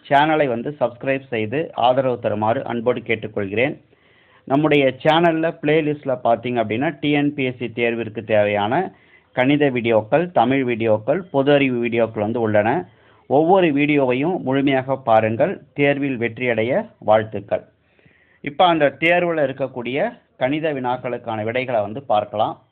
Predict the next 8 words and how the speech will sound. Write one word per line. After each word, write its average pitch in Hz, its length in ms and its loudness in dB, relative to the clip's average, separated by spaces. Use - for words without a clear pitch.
முதல் 175 400 0
கேள்வி, 135 420 -4
ரூபாய் 127 520 -2
பத்தாயிரத்தி 156 800 -2
தொள்ளாயிரத்தி 135 640 0
ஐம்பது 131 480 2
என்ற 110 300 0
அசலுக்கு 113 600 -2